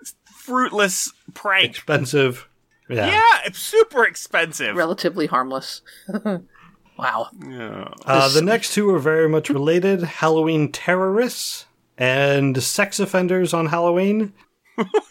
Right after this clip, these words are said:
Speaker 2: There are no reports, there are no legitimate reports of sex offenders pa-,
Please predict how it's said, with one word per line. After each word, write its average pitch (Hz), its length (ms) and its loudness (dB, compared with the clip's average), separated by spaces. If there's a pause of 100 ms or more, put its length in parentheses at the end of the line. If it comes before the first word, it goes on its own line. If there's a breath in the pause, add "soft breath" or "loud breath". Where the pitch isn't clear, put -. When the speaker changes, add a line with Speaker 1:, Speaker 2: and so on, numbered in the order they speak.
Speaker 2:
There 156 160 0
are 156 140 2
no 147 420 2
reports, 160 600 0
there 156 200 2
are 135 40 -4
no 139 760 2
legitimate 131 460 0
reports 127 480 -2
of 117 100 -6
sex 143 300 -2
offenders 139 420 0
pa-, - 140 -6